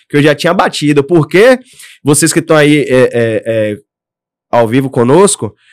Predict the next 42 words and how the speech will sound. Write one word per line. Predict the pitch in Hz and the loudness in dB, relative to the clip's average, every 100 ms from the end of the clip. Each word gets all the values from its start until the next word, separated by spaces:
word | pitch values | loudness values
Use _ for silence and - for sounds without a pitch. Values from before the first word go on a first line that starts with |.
| _ _ _ _ _ _ _ | _ _ _ _ _ _ _
não | 135 202 | 0 4
existe | 214 143 214 220 | 4 2 -4 -2
você | 190 156 170 | -2 0 2
zerar | 151 139 | 4 4
o | 135 | 2
edital. | 123 120 113 98 92 _ _ _ _ _ _ - | 0 -2 -2 -2 -4 _ _ _ _ _ _ -4
Que | 254 | 2
você | 262 254 | 2 2
estude | 254 240 247 | 0 0 -2
o | 240 208 | 2 2
edital | 185 180 160 | 2 0 0
inteiro, | 131 151 160 | 2 2 2
você, | 131 131 156 | 0 0 -2
porque | - - - | -4 -10 -2
às | 175 156 | 2 2
vezes, | 151 190 | 2 0
né, | 175 | 0
o | |
cara | 170 160 | 0 -2
tá | 160 | -2
três, | 143 170 165 | 0 -2 0
quatro | 165 151 | -2 0
anos | 147 | 0
nessa | 143 151 | 0 0
batalha, | 139 127 147 | -2 0 0
ele | 196 | 0
consegue, | 233 214 - 151 139 | 0 0 2 2 2
né? | 139 170 - - - | 0 -6 -16 -20 -4
Mas | 208 220 | 2 2
assim, | - 170 156 - - | 2 -2 -4 -8 -4
você | 160 196 | 0 0
tem | 190 | -2
que | 247 202 | 0 2
ver | 196 | 4
o | |
que | 220 | 2
é | 240 | 0
que | |
a | 220 | 0
banca | 160 220 214 | 2 0 0
mais | 190 190 | 0 0
aborda | 151 123 180 208 139 101 | 0 2 2 2 0 -6